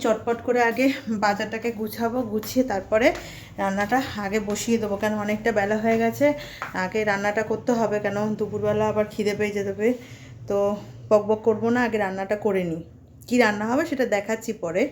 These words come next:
তো ওইদিকে রান্না বসিয়ে দিয়েছি, রান্নাঘরটা এতক্ষণ ধরে গুছালাম, আর মাছ টাছগুলো ধুয়ে রেখে দিলাম। আর আজকে কী কী রান্না হচ্ছে দেখাচ্ছি। এই যে এখানে ভাত বসিয়ে দিয়েছি, আর আজকে হবে মাগুর মাছের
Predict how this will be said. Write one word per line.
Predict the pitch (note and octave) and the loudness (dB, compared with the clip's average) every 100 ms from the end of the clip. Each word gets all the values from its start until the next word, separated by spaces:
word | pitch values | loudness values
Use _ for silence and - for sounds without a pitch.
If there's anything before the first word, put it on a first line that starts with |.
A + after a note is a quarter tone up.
| - - - - - - - - - | -4 -20 -20 -20 -20 -20 -16 -12 0
তো | C4+ C4+ | 4 6
ওইদিকে | C4 C#4 D4 C4+ | 6 4 4 4
রান্না | B3 C4+ C4 | 4 4 4
বসিয়ে | B3 C4+ C#4 | 2 4 4
দিয়েছি, | C4+ C4+ C#4 D4 | 4 4 4 4
রান্নাঘরটা | A3+ A3 A#3+ B3 B3+ B3+ | 4 2 2 2 4 4
এতক্ষণ | A#3+ A#3+ B3+ B3+ | 2 0 2 2
ধরে | B3+ B3+ | 2 2
গুছালাম, | A#3+ - B3+ B3+ C4 A3+ | 0 4 6 6 6 4
আর | G#3 G3+ | 0 0
মাছ | G#3+ B3+ | -2 0
টাছগুলো | B3 A#3+ A#3+ B3 A#3 | 0 0 0 0 2
ধুয়ে | A3 A#3+ A3 | 2 4 4
রেখে | G#3 B3 | 4 2
দিলাম। | A3+ A3+ C4+ - - - F#3 | 4 4 4 0 -4 -2 2
আর | G3+ | 2
আজকে | G#3 - C4 | 2 2 -2
কী | - - | -2 -2
কী | - B3 | 2 4
রান্না | A#3 A#3+ B3+ | 4 4 4
হচ্ছে | B3+ - A#3+ | 4 4 4
দেখাচ্ছি। | G#3 G3+ A#3 - A3+ B3+ C#4 C#4 - - - - - - C#3+ | 4 4 2 4 4 4 2 0 0 0 0 0 2 4 6
এই | B3 A3+ | 6 8
যে | G#3+ D#3+ C#3 | 4 4 4
এখানে | B3+ B3 A#3+ | 6 8 6
ভাত | A3+ A#3 A#3 | 4 2 4
বসিয়ে | A#3+ C4 B3+ | 4 6 6
দিয়েছি, | C4 C4 - D4 C#4+ G#3 | 6 6 4 2 4 4
আর | G#3 G3 G3+ | 2 2 0
আজকে | - B3+ B3 | 2 2 4
হবে | B3 C4 B3+ | 6 6 6
মাগুর | G#3+ G3+ A#3 A#3 | 4 4 2 4
মাছের | A#3 B3 C#4 | 2 2 2